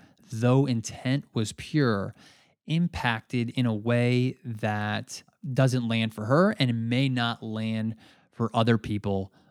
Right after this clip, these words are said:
with black skin." So then I'm like, "Okay, wh-, so then what do I do with that?" Right? Because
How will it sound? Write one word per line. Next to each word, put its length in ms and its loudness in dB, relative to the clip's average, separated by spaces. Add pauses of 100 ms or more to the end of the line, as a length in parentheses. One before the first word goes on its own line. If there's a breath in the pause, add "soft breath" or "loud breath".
with 120 0
black 200 -4
skin." 300 -10 (400)
So 160 4
then 240 4
I'm 200 0
like, 320 0 (220)
"Okay, 540 -4 (420)
wh-, 260 -8 (220 soft breath)
so 220 4
then 280 6
what 120 6
do 80 6
I 80 6
do 220 2
with 160 2
that?" 260 -6 (100)
Right? 380 -2 (120)
Because 600 0